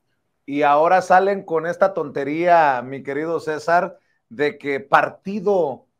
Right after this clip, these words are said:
eh, respeto al partido ajeno es la paz. Dice Marco Cortés, el presidente nacional del pan, que no se van a meter en la decisión del pri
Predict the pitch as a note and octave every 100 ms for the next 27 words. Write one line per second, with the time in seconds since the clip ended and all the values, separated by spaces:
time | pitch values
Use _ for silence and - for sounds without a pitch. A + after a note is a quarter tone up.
0 | _ C3+ - B2+ C#3 D#3+ - - A3+ A3+
1 | F#3 - D3 - G#3 F#3 D3+ F3 G3+ F#3+
2 | D3+ - _ - F#3 E3 E3+ C#3 E3 F#3
3 | F#3 - _ _ _ _ B2+ G3+ - F#3+
4 | D#3+ C#3 C#3+ G3 - - - C#3 - G3+
5 | G3 D3 C3+ C3+ E3+ F3+ D#3+ B2+ C#3 F3
6 | D#3+ - F3 G#3 G3 _ _ _ - D3
7 | E3 A3+ A3+ F#3 F3+ G#3+ F#3 C#3+ - F3
8 | G3 A#3 - _ _ C#3 D3+ C#3+ C#3+ C#3+
9 | C#3 F#3 G#3 E3+ C3+ - F3 A3 B3+